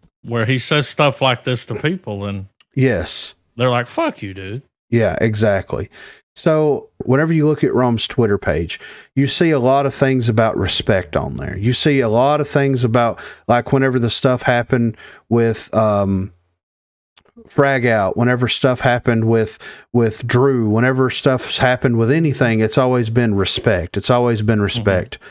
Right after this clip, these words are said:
Speaker 2: If you want respect,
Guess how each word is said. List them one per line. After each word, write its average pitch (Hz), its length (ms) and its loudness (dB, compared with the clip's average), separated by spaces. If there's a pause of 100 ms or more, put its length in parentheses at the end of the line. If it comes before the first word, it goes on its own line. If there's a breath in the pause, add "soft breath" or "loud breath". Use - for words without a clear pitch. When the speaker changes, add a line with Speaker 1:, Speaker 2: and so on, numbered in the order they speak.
(720 loud breath)
Speaker 2:
If 143 240 0
you 151 220 2
want 160 440 2
respect, 143 840 0